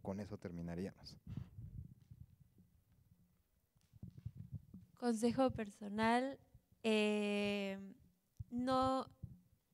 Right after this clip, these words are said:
Speaker 2: no siempre van a estar en lo correcto, no siempre van a ser asertivos, pero creo que para mí,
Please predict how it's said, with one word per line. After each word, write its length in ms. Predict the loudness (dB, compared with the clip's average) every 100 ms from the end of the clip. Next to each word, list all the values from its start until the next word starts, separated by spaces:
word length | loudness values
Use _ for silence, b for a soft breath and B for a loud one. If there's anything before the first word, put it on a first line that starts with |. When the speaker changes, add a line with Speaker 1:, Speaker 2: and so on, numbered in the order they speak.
| _ _ _ -10 0
Speaker 2:
no 160 | 0
siempre 460 | 2 0 2 4 4
van 260 | 4 2
a 580 | 0 0 0 -2 -4 -8 -16 _
estar 680 | -8 -6 0 2 4 0 -4 -6
en 180 | -4 0
lo 140 | -2
correcto, 680 | -2 -4 -4 -8 -4 -4 -4 _ -12
no 140 | -6 -4
siempre 420 | -2 -2 -4 -6
van 240 | -6 -6
a 80 | -8
ser 420 | -8 -6 -6 -6 -10
asertivos, 1000 | -12 -10 -10 -6 -4 -2 -2 -4 -8 -14 -20 b b b b b b -2
pero 220 | 2 4
creo 140 | 2 0
que 120 | 2
para 280 | 2 2 0
mí, 540 | -4 -2 -2 -4